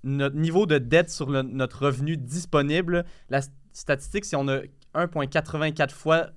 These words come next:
euh, la dette versus le revenu. Donc, euh, ben, je,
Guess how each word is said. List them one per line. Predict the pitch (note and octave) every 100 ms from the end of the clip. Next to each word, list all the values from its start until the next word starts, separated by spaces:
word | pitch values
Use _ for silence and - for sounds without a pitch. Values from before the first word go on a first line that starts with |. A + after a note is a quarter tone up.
| -
euh, | A#2 A#2 A#2 A#2+
la | A#2+ B2
dette | A#2+ D#3 D3+
versus | C3 C3 - D#3 - C3
le | C#3
revenu. | C3+ B2+ B2+ - - - -
Donc, | B2 B2+ C3
euh, | B2 B2 A#2+ A#2
ben, |
je, | A#2+